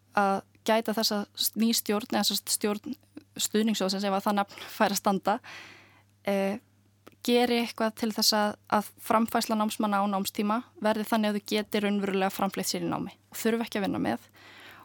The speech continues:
Og að því að vinna með námi er bara að gera það að verkum að fólk stendur sig verr, það hefur minni tími að stund-, ástunda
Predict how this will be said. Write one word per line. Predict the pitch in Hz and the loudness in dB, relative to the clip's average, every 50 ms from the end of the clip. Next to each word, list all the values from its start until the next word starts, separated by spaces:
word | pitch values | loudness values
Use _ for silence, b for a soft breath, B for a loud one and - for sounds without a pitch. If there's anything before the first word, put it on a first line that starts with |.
| B B | B B
Og | - 208 208 202 202 _ _ _ | 0 2 2 2 0 _ _ _
að | - 208 - | -6 -4 -2
því | 214 214 | -2 -2
að | 202 202 | 0 2
vinna | 226 247 240 240 233 | 2 2 4 2 2
með | 233 233 240 233 | 2 2 2 2
námi | 226 214 214 220 220 233 247 240 | 2 0 0 0 0 -2 -2 -2
er | 226 220 _ | -4 -2 _
bara | 226 220 | -2 -2
að | 208 - | 0 0
gera | 226 220 202 | 0 0 0
það | - 214 | -2 -4
að | 208 208 | -4 -4
verkum | - - 208 196 | -4 -4 -6 -4
að | - | -4
fólk | 220 208 - - | -6 -6 -6 -4
stendur | - 214 220 - - | -4 -4 -4 -2 -4
sig | - 214 196 | -2 -2 0
verr, | 190 190 196 - | 0 -2 -2 -4
það | - - 214 202 | -6 -4 -2 -2
hefur | 196 196 202 | 0 0 0
minni | 214 226 233 226 - | 0 0 0 0 0
tími | - 233 233 214 | 0 0 0 0
að | 202 - | 0 -2
stund-, | - - - - - - | -4 -6 -8 -6 -2 -2
ástunda | 214 220 - - 220 208 208 196 | -2 0 0 -4 -2 0 0 -2